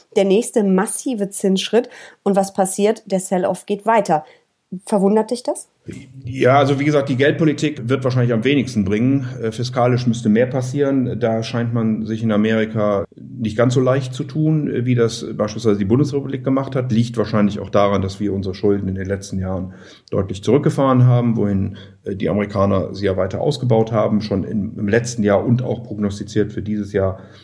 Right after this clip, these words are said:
Speaker 2: ein Defizit von einer Billion U S-Dollar haben werden. Da käme eben jetzt alles Weitere dann noch obendrauf.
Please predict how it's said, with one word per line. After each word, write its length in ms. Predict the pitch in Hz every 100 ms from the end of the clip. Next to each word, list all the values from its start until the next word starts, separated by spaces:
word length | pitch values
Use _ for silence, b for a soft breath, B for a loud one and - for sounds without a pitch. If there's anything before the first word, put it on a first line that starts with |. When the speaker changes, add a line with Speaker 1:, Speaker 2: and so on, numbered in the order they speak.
| B -
Speaker 2:
ein 100 | 90
Defizit 460 | 101 - 101 -
von 160 | - 90
einer 340 | - 104 98
Billion 1160 | 95 92 117 120 110 101 104 107 104 101 98 B B B -
U 140 | 95
S-Dollar 500 | - - - 107 107
haben 240 | 110 110 107
werden. 400 | 107 107 107 104
Da 140 | 95
käme 440 | 98 - 107 101 85
eben 300 | 90 98 98
jetzt 240 | 98 101
alles 280 | 101 101 101
Weitere 340 | 98 98 92
dann 160 | 90 90
noch 160 | 92 -
obendrauf. 600 | 101 90 92 110 127